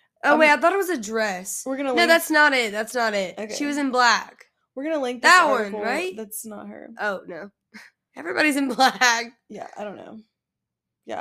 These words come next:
Speaker 2: I, I like that outfit.
Speaker 1: I don't know where it is, but it's the one of her in the black outfit outside.
Speaker 2: Okay.
Speaker 1: It looked like a dr-, like, a dress shirt thing.
Speaker 2: Okay.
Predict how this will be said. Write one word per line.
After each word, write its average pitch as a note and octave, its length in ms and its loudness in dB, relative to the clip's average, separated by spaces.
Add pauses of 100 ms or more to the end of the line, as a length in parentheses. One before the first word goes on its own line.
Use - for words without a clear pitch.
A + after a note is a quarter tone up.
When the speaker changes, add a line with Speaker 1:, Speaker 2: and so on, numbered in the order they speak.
(120)
Speaker 2:
I, - 140 -8
I - 20 -4
like G#3 180 -8
that - 120 -8
outfit. - 220 -8
Speaker 1:
I - 20 -2
don't C4+ 180 -2
know A#3+ 120 -2
where A3 140 -2
it G#3 60 -4
is, G#3 200 -6
but A3+ 140 -6
it's B3 160 -6
the C#4 60 -10
one C#4 180 -2
of C#4+ 100 -4
her C4 160 -2
in B3+ 80 -2
the A#3 80 -6
black G#3+ 260 -2
outfit A#3 220 -6
outside. F#3+ 720 -6 (540)
Speaker 2:
Okay. A#3 280 -2
Speaker 1:
It B3 60 -4
looked C4+ 160 0
like C4+ 140 -2
a A#3+ 100 -2
dr-, F#3+ 260 -14
like, G#3 180 -8
a G3+ 80 -6
dress G#3+ 500 -4
shirt F#3 380 -10 (140)
thing. F#3 280 -12 (100)
Speaker 2:
Okay. G#3+ 260 -18